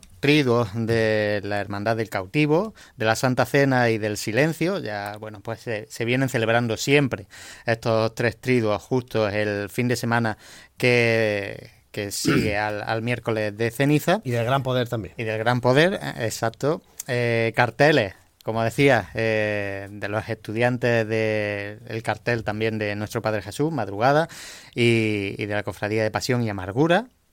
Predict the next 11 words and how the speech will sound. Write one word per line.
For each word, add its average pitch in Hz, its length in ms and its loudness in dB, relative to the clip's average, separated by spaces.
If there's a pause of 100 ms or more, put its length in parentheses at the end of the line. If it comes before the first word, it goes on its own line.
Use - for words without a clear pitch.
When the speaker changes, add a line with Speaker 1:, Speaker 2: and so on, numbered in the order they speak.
Speaker 1:
eh, 98 280 -10 (640)
y 110 260 -12
boletines, 113 680 -2
pues 110 220 -4
ya 113 180 2
se 127 100 -4
empiezan 120 380 -2
a, 117 380 4
también 117 380 0
a, 110 520 4
a, 98 800 -10